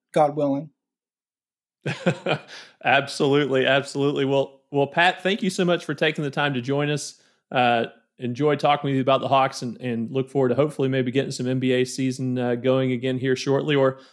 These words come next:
Speaker 2: if not, maybe, uh, E S P N will hear my, my hope and dream of a, of a game of horse with some N B A guys, and we can, uh, we can see some sports on T V again. But if you can, remind our listeners where they can, uh, follow you and, and find your work.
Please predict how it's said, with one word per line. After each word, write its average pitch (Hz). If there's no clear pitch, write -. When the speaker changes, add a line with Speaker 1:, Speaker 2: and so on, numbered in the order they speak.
Speaker 2:
if 156
not, 175
maybe, 151
uh, 147
E 147
S 156
P 151
N 151
will 147
hear 151
my, 139
my 135
hope 143
and 143
dream 143
of 127
a, 123
of 127
a 127
game 135
of 123
horse 143
with 117
some 123
N 120
B 117
A 117
guys, 113
and 117
we 117
can, 117
uh, 113
we 123
can 117
see 127
some -
sports 123
on 117
T 123
V 120
again. 110
But 113
if 143
you 165
can, 190
remind 170
our 160
listeners 160
where 151
they 156
can, 143
uh, 135
follow 156
you 156
and, 123
and 127
find 147
your 135
work. 123